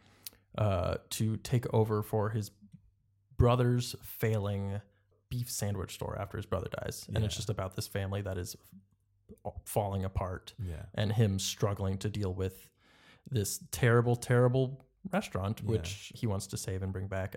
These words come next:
Speaker 1: as
Speaker 2: Of course.
Speaker 1: a coping mechanism of his brother dying.
Speaker 2: Yeah.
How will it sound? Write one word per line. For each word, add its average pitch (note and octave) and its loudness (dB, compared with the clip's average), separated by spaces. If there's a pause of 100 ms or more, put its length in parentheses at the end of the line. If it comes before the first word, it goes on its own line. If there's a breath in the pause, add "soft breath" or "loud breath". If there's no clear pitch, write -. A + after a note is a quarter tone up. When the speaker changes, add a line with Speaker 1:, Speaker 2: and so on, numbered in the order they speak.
Speaker 1:
as G2 -4 (140 loud breath)
Speaker 2:
Of - -14
course. B2 -4
Speaker 1:
a A2 0
coping E3 2
mechanism A#2 2 (100)
of B2 0 (100)
his C3+ 2
brother F#3 2
dying. - -2
Speaker 2:
Yeah. F#2 -2